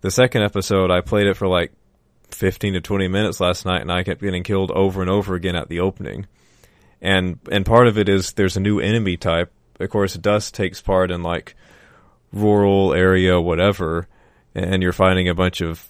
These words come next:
you know, hillbillies and all that sort of thing, and cultists and mutated cows and stuff, and, and farmlands and stuff.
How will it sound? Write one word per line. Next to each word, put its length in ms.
you 140
know, 180
hillbillies 680
and 340
all 180
that 180
sort 180
of 80
thing, 140
and 140
cultists 680
and 280
mutated 560
cows 400
and 140
stuff, 340
and, 140
and 160
farmlands 800
and 100
stuff. 400